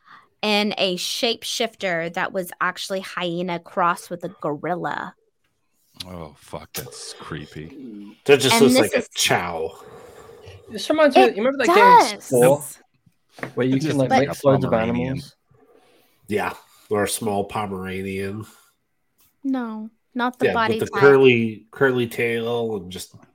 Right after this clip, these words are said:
Speaker 3: dickish.
Speaker 1: No, I mean, this
Speaker 4: Isn't it
Speaker 1: is
Speaker 4: like a
Speaker 1: really
Speaker 4: chameleon tail?
Speaker 1: exaggerated.
Speaker 3: Yeah.
Speaker 1: It's very exaggerated. Um, and then,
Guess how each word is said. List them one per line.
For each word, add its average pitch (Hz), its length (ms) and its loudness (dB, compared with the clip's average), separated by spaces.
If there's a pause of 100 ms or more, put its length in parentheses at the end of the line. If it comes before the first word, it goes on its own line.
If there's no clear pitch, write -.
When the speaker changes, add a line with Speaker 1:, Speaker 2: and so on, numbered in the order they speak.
Speaker 3:
dickish. 113 500 -2 (640)
Speaker 1:
No, 302 600 -2
I 277 80 -2
mean, 302 180 0
this 294 160 -2
Speaker 4:
Isn't 202 120 -4
it 208 60 0
Speaker 1:
is 196 40 0
Speaker 4:
like 180 120 4
a 262 100 2
Speaker 1:
really 277 140 2
Speaker 4:
chameleon 135 380 0
tail? 190 80 4
Speaker 1:
exaggerated. 165 840 0 (460)
Speaker 3:
Yeah. - 160 -16 (760)
Speaker 1:
It's 226 160 -10
very 220 440 2
exaggerated. 180 880 -8 (640)
Um, 208 480 6 (160)
and 233 220 -4
then, 247 400 2